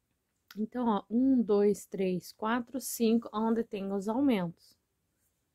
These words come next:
Já fiz as duas correntinhas de separação. E aqui, ó, no primeiro ponto, você já vai fazer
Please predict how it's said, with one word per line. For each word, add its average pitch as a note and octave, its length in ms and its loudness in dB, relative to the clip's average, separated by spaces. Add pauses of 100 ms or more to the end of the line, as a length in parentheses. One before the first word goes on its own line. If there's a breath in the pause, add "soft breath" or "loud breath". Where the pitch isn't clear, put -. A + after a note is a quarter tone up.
(480)
Já G#3 180 -6
fiz G#3 320 0
as F#3+ 180 -2
duas F3+ 360 -2
correntinhas F#3+ 760 -6
de - 80 -16
separação. A#3 800 -6 (500)
E A#3+ 80 -2
aqui, B3 260 -2
ó, F#3 120 4
no F#3+ 180 0
primeiro F#3+ 680 4
ponto, F#3 840 0 (220)
você G3+ 220 -6
já G3 160 0
vai F#3+ 180 0
fazer F#3 540 -2